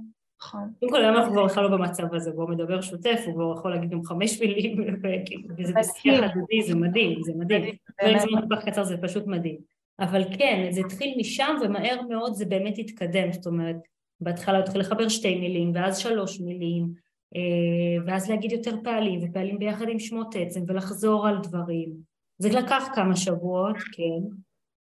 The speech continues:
Speaker 2: אה, אבל, אבל רואים את התוצאות, רואים את התוצאות, ואני חושבת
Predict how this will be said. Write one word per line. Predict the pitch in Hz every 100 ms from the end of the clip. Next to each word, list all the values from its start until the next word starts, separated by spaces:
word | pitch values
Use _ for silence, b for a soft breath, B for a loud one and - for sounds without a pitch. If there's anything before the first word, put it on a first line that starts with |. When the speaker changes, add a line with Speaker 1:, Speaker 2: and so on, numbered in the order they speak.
| -
Speaker 2:
אה, | 185 175 175 170 170 170 170 170 170 175 175 - _ _
אבל, | 180 175 202
אבל | 196 196 208
רואים | 226 254 262
את |
התוצאות, | 262 185 - 180 160 160 175
רואים | 185 214
את |
התוצאות, | 214 190 - 196 233
ואני | 214 175
חושבת | 202